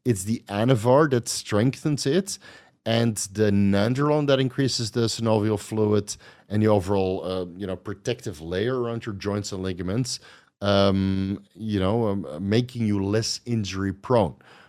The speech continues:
And then, of course, collagen, hyaluronic acid, vitamin C, you know, a good amount of calories, um, and, and, and a good amount of training and, and growth hormone will all help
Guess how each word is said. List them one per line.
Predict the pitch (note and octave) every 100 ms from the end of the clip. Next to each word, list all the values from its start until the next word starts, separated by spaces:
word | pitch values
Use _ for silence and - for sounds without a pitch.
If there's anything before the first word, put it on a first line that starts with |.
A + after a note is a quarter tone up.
| _
And | F#2+
then, | G2
of | F#2
course, | - -
collagen, | - A#2 A2+ G#2 A2 G#2 F#2+
hyaluronic | G2+ F#2+ G2 G2
acid, | G2+ G2+ G#2+ F2
vitamin | E2 F#2 F2+ F2
C, | - A2 A2 G2+ - - -
you | -
know, | A#2+
a | G#2
good | G2+
amount | F#2+ F#2
of | F#2+
calories, | A2+ G#2 G#2 G#2 G2+ G2+ - - - - _ -
um, | F#2+ F#2 F#2
and, | G2 G2+
and, | G2 G2+
and | F#2
a |
good | F#2+ A2+
amount | G#2 F#2 F#2+
of | -
training | - A2 A2+ G2 F#2+
and, | F2+
and | F2+ F2+
growth | F#2+ C3+ -
hormone | G#2 E2 B2 - -
will | G#2
all | F2+ G2+ G2
help | G2 G#2+